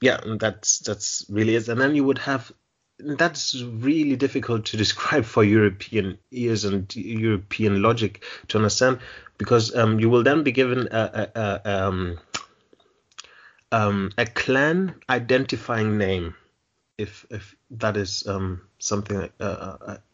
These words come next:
if I could put it that way, because, um, we don't, we structure our society into clans,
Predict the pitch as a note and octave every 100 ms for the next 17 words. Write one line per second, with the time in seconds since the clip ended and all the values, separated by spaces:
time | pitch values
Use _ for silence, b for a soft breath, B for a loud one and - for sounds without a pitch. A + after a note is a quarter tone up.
0 | _ - A2 G#2+ F#2 - G#2 F2+ - G2
1 | F#2 G2 F#2+ B B - A2+ B2 G#2 A#2
2 | A2+ A2 A#2+ A#2 A2+ - A#2+ C3+ B2+ A#2
3 | A2 - - E3 - - E2 G#2 G2+ F#2+
4 | - - - A2 C3+ C3+ A2+ A2+ G#2 G#2+
5 | G#2 - - F#2+ F#2+ F2 E2